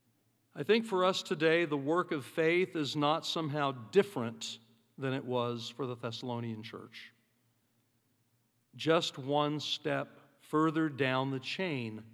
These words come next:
in the imitation of Christ. It's our task as well to imitate Christ and so inspire others to imitate him. And so don't despair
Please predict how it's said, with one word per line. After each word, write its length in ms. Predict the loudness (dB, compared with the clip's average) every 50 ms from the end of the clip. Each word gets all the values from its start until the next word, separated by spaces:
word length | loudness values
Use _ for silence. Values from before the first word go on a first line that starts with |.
| -20 _ _ _ _ _ _ _ _ _ _ -8
in 140 | -4 -2 0
the 120 | 0 0
imitation 520 | 0 -2 -2 -4 -4 -4 -4 -6 -8 -10
of 80 | -10 -8
Christ. 480 | -8 -8 -8 -8 -10 -12 -16 -18 -20 -20 _ _ _ _ _ _ _ _ _ _ _ _ _ _ _ _ _ _ _ _ _ _ _ _ _ _ _ _ _ _ _ _ _ _ _ _ _ _ _ _ -10
It's 160 | -6 2 4
our 160 | 6 6 6
task 500 | 4 0 0 2 4 4 4 2 2 0
as 160 | -2 -2 -2
well 540 | -2 -2 0 2 4 6 6 6 4 2 0 -2
to 160 | -4 -4 -2
imitate 540 | 0 2 2 2 2 2 0 0 0 -2 -4
Christ 520 | -2 2 2 4 4 2 0 -2 -4 -4
and 140 | -4 -4 -2
so 280 | -2 0 0 2 2 2
inspire 640 | 0 -2 -4 -2 0 2 2 4 2 2 0 -2 -2
others 560 | -2 -2 -2 0 -2 -4 -4 -6 -8 -10 -10 -12 -16 _ _ _ _ _ -12
to 120 | -10 -4
imitate 440 | -2 0 0 0 2 0 0 0 -2
him. 120 | -4 -10 -16 -20 -20 _ _ _ _ _ _ _ _ _ _ _ _ _ _ _ _ _ _ _ _ _ _ _ _ _ _ _ _ _ _ _ _ _ _ -2
And 200 | 0 0 2 2
so 300 | 4 6 8 8 8 6
don't 340 | 6 6 6 4 4 2 -2
despair 840 | -2 -2 0 -2 -2 -2 2 2 4 6 6 6 4 4 2 0